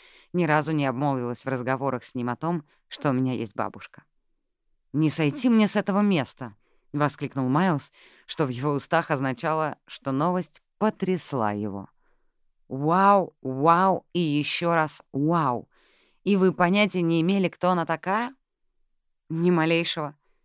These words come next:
Сама же она мне ничего не рассказывала», — ответила я, прочитав в глазах Майлза полнейшее благоговение перед именем моей бабули.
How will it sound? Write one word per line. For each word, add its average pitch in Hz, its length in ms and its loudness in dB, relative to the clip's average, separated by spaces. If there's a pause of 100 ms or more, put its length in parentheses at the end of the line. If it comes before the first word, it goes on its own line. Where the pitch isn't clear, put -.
(160)
Сама 175 300 4
же 165 100 4
она 156 160 4
мне 151 180 4
ничего 147 320 0
не 180 140 -2
рассказывала», — 110 640 -8 (520)
ответила 131 500 -4
я, 147 340 -2
прочитав 127 560 -4
в 107 60 -12
глазах 120 360 -4
Майлза 147 440 -2 (380)
полнейшее 147 600 2
благоговение 127 800 0
перед 123 260 -2
именем 123 340 -2
моей 104 260 -8
бабули. 104 460 -12